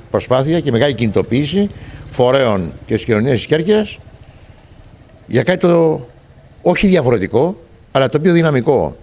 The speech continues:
και το πιο κυρίως αποτελεσματε-, αποτελεσματικό. Καλούμε, λοιπόν,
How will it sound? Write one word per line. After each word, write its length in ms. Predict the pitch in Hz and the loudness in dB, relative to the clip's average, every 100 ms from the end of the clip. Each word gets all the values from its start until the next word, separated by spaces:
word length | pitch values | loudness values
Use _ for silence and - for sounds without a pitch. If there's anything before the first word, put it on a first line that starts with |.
| - | -12
και 80 | 110 | -4
το 140 | 117 | -4
πιο 380 | - 170 214 214 - | 0 2 2 -2 -4
κυρίως 340 | 113 147 170 | 0 2 2
αποτελεσματε-, 540 | 156 147 131 117 117 - | 0 0 0 0 -2 -4
αποτελεσματικό. 840 | - 113 123 120 117 110 117 90 - - - - - - - - | -6 -2 0 2 0 0 0 -2 -4 -16 -20 -20 -20 -20 -20 -4
Καλούμε, 260 | 165 180 160 | 0 2 2
λοιπόν, 400 | 117 170 190 | 2 2 0